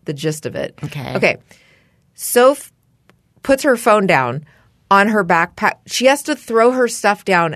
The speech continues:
Speaker 1: and do something. I think it's, like, at the end of, I don't know what happened, but her stuff was not left unattended for very long.
Speaker 2: Mm-hmm.
Speaker 1: She throws her stuff in, like, the corner of the gym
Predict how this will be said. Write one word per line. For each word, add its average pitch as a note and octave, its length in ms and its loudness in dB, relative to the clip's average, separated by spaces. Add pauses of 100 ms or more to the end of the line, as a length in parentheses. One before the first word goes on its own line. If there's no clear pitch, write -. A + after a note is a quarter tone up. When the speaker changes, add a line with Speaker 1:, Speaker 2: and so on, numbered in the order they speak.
Speaker 1:
and F#3 120 0
do A3 140 -4
something. F#3+ 480 -6
I E3+ 80 -6
think A#3+ 200 -8
it's, A#3+ 140 -2
like, G3+ 120 -6
at F#3+ 100 -2
the - 180 -8
end F#3 200 -2
of, D#3 120 -8 (440)
I C#4 100 2
don't E4 140 -2
know C#4 100 0
what G#3+ 140 2
happened, E3 420 -2
but D#3 300 -2
her A3 200 0
stuff C#4 360 -4
was C4 180 -2
not F#3+ 260 0
left F3+ 220 -2
unattended D3+ 540 -6
for C3+ 120 -10
very A#2+ 260 -6
long. - 280 -12
Speaker 2:
Mm-hmm. C#3 440 -6
Speaker 1:
She F#3 180 -8
throws A#3+ 360 0
her C#4 120 -6
stuff F#3+ 360 -2
in, D#3+ 120 -4
like, D3+ 260 -6 (260)
the - 60 -12
corner D3 400 -2
of C#3+ 260 -6
the D3+ 60 -6
gym C#3+ 380 -2